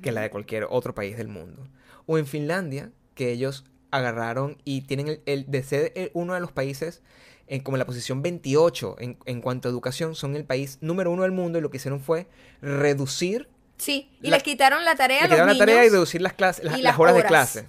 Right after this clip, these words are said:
Speaker 2: porque los niños tienen que ser niños y aprender a través de la experimentación. Y era como ver las cosas que, las cos-, rescatar las cosas buenas de cada país,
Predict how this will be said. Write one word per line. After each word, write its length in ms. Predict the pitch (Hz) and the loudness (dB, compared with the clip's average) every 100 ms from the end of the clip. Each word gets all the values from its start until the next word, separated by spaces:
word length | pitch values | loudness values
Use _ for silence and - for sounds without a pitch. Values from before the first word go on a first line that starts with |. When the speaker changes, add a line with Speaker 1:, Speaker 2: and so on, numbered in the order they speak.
| _ - | _ -6
Speaker 2:
porque 240 | 240 240 | -4 -2
los 140 | 240 | -4
niños 240 | 254 233 269 | -4 -6 -6
tienen 180 | 247 262 | -6 -8
que 60 | |
ser 220 | 220 190 190 | -12 -14 -14
niños 500 | 180 175 190 196 _ | -14 -14 -18 -20 _
y 80 | 214 | -8
aprender 400 | 202 202 190 190 | -8 -8 -10 -10
a 60 | 208 | -8
través 240 | 226 196 | -8 -10
de 80 | 196 | -12
la 80 | 202 | -16
experimentación. 880 | - - 180 175 170 139 - - - _ _ - _ - | -16 -16 -14 -14 -16 -18 -18 -20 -20 _ _ -20 _ -8
Y 100 | 294 | 0
era 220 | 302 381 381 | 4 4 2
como 240 | 349 269 | 0 2
ver 400 | 269 277 330 294 - | 2 0 -2 -8 -12
las 240 | 311 294 | -8 -6
cosas 300 | 302 311 - | -4 -6 -6
que, 340 | - 240 226 - | -2 0 0 -4
las 160 | 233 | -8
cos-, 200 | - 240 - | -6 -10 -8
rescatar 440 | 247 247 233 233 | -6 -2 0 -2
las 100 | 277 | -2
cosas 260 | 285 294 277 | -6 -6 -6
buenas 220 | 269 294 | -4 -4
de 80 | 254 | -6
cada 220 | 208 214 | -6 -4
país, 440 | 220 214 190 - | -2 -2 -4 -8